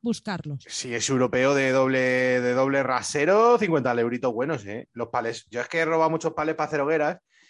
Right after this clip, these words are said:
Speaker 2: y los hay de madera noble, ¿eh? Que flipas. Que dices, "Madre mía, estos son tremendos".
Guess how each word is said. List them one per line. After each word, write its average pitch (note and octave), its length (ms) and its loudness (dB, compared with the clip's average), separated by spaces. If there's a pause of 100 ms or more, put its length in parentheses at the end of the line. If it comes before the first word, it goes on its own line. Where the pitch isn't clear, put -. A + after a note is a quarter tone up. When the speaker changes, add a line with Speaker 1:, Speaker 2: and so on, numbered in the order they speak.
(320)
Speaker 2:
y C#3 160 -2
los A#2+ 220 -2
hay G#2+ 160 -4
de A#2 180 -2
madera A#2+ 680 0
noble, D3 460 0
¿eh? A2+ 140 -14
Que - 80 -16
flipas. - 600 -10
Que B2 100 -12
dices, A#2 200 -14
"Madre G2 300 -10
mía, B2+ 260 -8
estos - 300 -12
son E3 180 -6
tremendos". C#3 720 -2